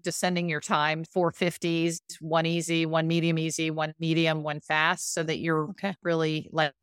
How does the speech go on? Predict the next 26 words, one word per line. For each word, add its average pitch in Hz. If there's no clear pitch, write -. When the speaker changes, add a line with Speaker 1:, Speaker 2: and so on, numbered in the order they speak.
Speaker 1:
out 190
of 175
breath, 190
because 165
you 175
need 185
to 170
practice 190
being 202
out 170
of 165
breath 185
if -
you're 165
gonna 175
get 175
on 170
the 160
block 165
and 160
try 160
to 165
be 156
out 147
of 143
breath. 151